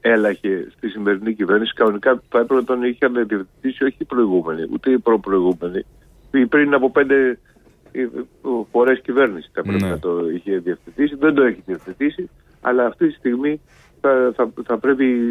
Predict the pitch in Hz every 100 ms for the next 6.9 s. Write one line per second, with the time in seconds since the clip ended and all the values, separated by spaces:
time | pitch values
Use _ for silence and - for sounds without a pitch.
0 | 117 110 - 107 98 123 120 110 123 120
1 | 110 107 101 - _ - - 107 104 104
2 | 120 - 117 104 - 98 - - 131 135
3 | 123 113 101 113 - 110 123 160 170 -
4 | - _ - _ - 123 135 131 131 120
5 | 113 120 113 110 113 104 98 104 113 -
6 | 110 110 101 - 104 101 95 92 87